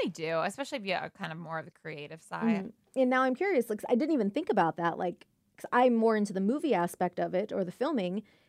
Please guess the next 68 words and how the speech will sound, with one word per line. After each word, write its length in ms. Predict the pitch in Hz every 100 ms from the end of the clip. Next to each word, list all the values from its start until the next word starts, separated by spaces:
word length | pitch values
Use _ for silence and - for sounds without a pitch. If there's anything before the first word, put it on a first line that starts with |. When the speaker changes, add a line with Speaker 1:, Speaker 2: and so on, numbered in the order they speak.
| _
Speaker 2:
and 140 | 220 226
you're 180 | 240
into 160 | 240 220
the 80 | 208
dance 320 | 233 415 494
op, 260 | 226 180 -
like, 180 | - 202 180
pos-, 80 |
Speaker 1:
Yeah. 800 | 185 190 185 185 180 175 170 170
Speaker 2:
like, 80 | 180 - _
and 180 | 262 302
so 160 | 247
I 40 | 240
was 120 | 254
like, 120 | 247
"Wait, 160 | 302 330
I 60 |
didn't 100 | 262
even 180 | 294 269
think 220 | 269 320
about, 260 | 247 277 262
like, 180 | 240 202
you 80 |
know, 220 | 254 214 202
other 140 | 247 254
people 220 | 269 277
could 140 | 233
do 180 | 208 285
it, 160 | 247 -
but 220 | 208 -
differently 480 | 269 262 180 180 170
in 80 |
that 200 | 175 156
sense." 460 | - - - - - _ _
Speaker 1:
Oh, 80 | 233
that's 240 | 240 247
why 100 | 254
when 160 | 240 208
people, 320 | - 196 185
like, 300 | 165 147 147
listen 380 | - 180 156 180
to 100 | 180
me, 140 | 160 -
like, 160 | 175 - 175
they 140 | 185 170
have 240 | 170 156
to 80 | 175
listen 240 | 165 -
to 60 | 175
music, 420 | 156 156 175 185 - -
or 80 | 185
they 120 | 220
Speaker 2:
Mm-hmm. 0 |
Speaker 1:
can 340 | 190 185 185
listen 240 | 208 226 233
to 60 |
music 320 | 226 226 226
when 120 | 165 165
they're, 140 | 156
like, 160 | 156 -
trying 220 | - 160
to 60 | 165
study 560 | - 302 277 262 262 -
Speaker 2:
Mm-hmm. 240 | 220 220 196
Speaker 1:
or 40 |
trying 260 | 202 185 180
to, 60 | -
like, 240 | 185 -